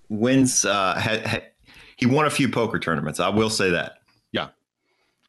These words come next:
Speaker 2: I imagine sitting next to Panther trying to play poker
Speaker 1: It
Speaker 2: is like dealing with Reggie Miller
Speaker 1: I, I
Speaker 2: on
Speaker 1: don't
Speaker 2: the court.
Speaker 1: Yeah. <laughs> I don't know that he's, he,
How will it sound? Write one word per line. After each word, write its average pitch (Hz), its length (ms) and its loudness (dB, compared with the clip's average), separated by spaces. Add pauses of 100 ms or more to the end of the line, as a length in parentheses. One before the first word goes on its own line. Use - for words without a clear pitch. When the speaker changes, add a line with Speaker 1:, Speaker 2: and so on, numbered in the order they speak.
(100)
Speaker 2:
I 285 120 0
imagine 240 340 2
sitting 196 300 2
next 180 160 2
to 135 80 0
Panther 160 320 2
trying 151 220 0
to 147 60 2
play 143 140 0
poker 143 280 2
Speaker 1:
It - 20 4
Speaker 2:
is 127 100 0
like 120 380 0
dealing 143 220 4
with 113 120 2
Reggie 123 240 2
Miller 104 320 2
Speaker 1:
I, - 180 -2 (200)
I 147 60 -2
Speaker 2:
on 165 60 0
Speaker 1:
don't 226 100 6
Speaker 2:
the - 60 2
court. - 240 -2
Speaker 1:
Yeah. 440 720 0 (720)
<laughs> - 1700 -4
I 156 140 -2
don't 185 200 4
know 170 160 2
that 147 120 0
he's, 143 220 2 (160)
he, 139 200 -2